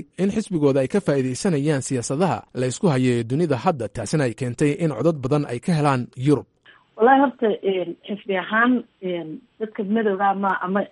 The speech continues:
Speaker 2: migrant-ka ah ee wadamada kale ku dhashay ee laakiin wadanka Britishka ah ee jooga way ku yar yihiin. Een, labada qof ee, ee Soomaalida ku hadasha saan horeba u sheegay ayaan nahay keliya ee ku jira.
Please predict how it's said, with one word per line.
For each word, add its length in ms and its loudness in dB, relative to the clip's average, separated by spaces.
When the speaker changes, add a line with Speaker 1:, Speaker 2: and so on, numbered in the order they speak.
Speaker 2:
migrant-ka 600 -2
ah 160 0
ee 80 0
wadamada 400 -4
kale 240 -6
ku 140 -4
dhashay 340 -2
ee 80 0
laakiin 300 -2
wadanka 300 -8
Britishka 480 -6
ah 160 -2
ee 160 4
jooga 320 0
way 140 6
ku 120 0
yar 180 6
yihiin. 440 -2
Een, 360 0
labada 240 6
qof 220 -6
ee, 340 4
ee 160 -6
Soomaalida 320 -2
ku 140 -8
hadasha 340 -8
saan 240 -6
horeba 320 -4
u 80 -4
sheegay 560 -8
ayaan 320 -6
nahay 320 -4
keliya 400 -6
ee 80 -16
ku 120 -20
jira. 220 -2